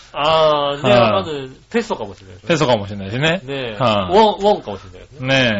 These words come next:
Speaker 2: え。
Speaker 1: うん。
Speaker 2: はい。
Speaker 1: 今、うわ、一千万ウォンだといくらぐらいなの？
Speaker 2: 一千万ウォンだといくらぐらいなんだろうね。
Speaker 1: 七十万とか八十万ぐらいなの？いや、なんか、レートで言うと。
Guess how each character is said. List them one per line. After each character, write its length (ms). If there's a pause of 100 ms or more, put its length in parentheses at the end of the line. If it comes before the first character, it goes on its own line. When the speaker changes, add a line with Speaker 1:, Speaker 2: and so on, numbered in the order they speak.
Speaker 2:
え。 80
Speaker 1:
う 40
ん。 100 (300)
Speaker 2:
は 360
い。 80
Speaker 1:
今、 140
う 160
わ、 120
一 140
千 360
万 180
ウ 80
ォ 200
ン 60
だ 120
と 140
い 140
く 200
ら 120
ぐ 140
ら 100
い 40
な 40 (100)
の？ 80 (1300)
Speaker 2:
一 180
千 520
万 220
ウ 140
ォ 260
ン 40
だ 140
と 120
い 160
く 120
ら 120
ぐ 80
ら 100
い 20
な 100
ん 60
だ 100
ろ 140
う 40
ね。 200 (220)
Speaker 1:
七 400
十 200
万 180
と 100
か 60
八 260
十 60
万 160
ぐ 80
ら 120
い 20
な 60
の？ 80
い 100
や、 160
な 100
ん 60
か、 260 (560)
レ 180
ー 40
ト 140
で 120
言 180
う 40
と。 240